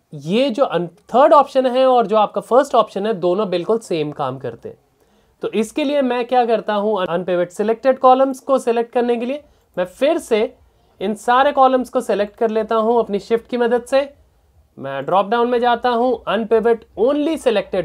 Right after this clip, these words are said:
columns, मैं क्लिक करता हूं। तो ये देखिए, इसने बिल्कुल वही काम किया जो हमारे अनपिवट कॉलम ने किया। तो यहां पे आपने देख लिया अनपिवट कॉलम क्या करता है। इसके विपरीत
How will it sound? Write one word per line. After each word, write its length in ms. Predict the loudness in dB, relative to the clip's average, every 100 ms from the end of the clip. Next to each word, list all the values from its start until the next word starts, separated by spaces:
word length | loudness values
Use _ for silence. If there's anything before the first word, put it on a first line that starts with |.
| -2
columns, 460 | -2 -2 -8 -14 -14
मैं 180 | -12 -8
क्लिक 240 | -8 0
करता 240 | 0 2
हूं। 100 | 0 -2 _ -20 -20 -6
तो 60 | 0
ये 100 | 2
देखिए, 360 | 2 2 -2 -8 -20 _ _
इसने 220 | -8 -4 2
बिल्कुल 400 | 4 4 4 4
वही 200 | 2 4
काम 260 | 2 2
किया 180 | 2 2
जो 160 | 2 0
हमारे 260 | 0 -2
अनपिवट 440 | -2 -4 -2 -4 -2
कॉलम 280 | -4 -4
ने 180 | -8 -10
किया। 180 | -12 -18 _ -4
तो 60 | 0
यहां 260 | 4 4
पे 100 | 6
आपने 260 | 6 4 0
देख 200 | 0 2
लिया 220 | 4 4
अनपिवट 680 | 2 0 0 0 2 2 2
कॉलम 320 | 0 0 -4
क्या 200 | -2 -2
करता 320 | -2 -6 -10
है। 140 | -14 -16 _ _ _ _
इसके 280 | -6 2 2
विपरीत 640 | 4 0 0 -2 -2 -6